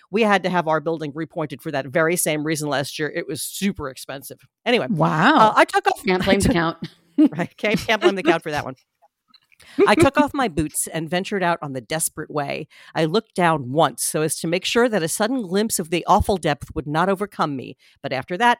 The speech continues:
Speaker 1: kept my eyes away from it.
Speaker 3: Yeah,
Speaker 1: I
Speaker 3: don't
Speaker 1: knew pre-
Speaker 3: look down.
Speaker 1: Don't look down. I knew pretty well the direction and distance of the Count's window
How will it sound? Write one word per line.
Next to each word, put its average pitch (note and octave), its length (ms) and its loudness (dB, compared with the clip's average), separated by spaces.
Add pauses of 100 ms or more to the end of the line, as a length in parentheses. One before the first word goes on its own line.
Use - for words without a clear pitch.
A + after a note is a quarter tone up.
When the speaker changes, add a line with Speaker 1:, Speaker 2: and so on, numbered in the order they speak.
Speaker 1:
kept G#3 180 -2
my F#3+ 200 -6
eyes C#3+ 260 -4
away C#3 240 -8
from A#2 240 -10
it. - 180 -16
Speaker 3:
Yeah, G#3+ 200 4
Speaker 1:
I F3 60 2
Speaker 3:
don't B3+ 260 6
Speaker 1:
knew F#4+ 100 4
pre- - 220 6
Speaker 3:
look - 160 0
down. D3+ 200 -4
Speaker 1:
Don't F3+ 140 -2
look E3 120 -6
down. C#3+ 220 -6 (280)
I A#3 100 6
knew D4+ 120 2
pretty F4 280 0
well B3 200 4
the G#3+ 100 -2
direction F#3+ 440 -2
and G3 120 -4
distance E3+ 400 -2
of D#3+ 100 -4
the E3+ 80 -4
Count's E3+ 380 -4
window E3+ 500 -2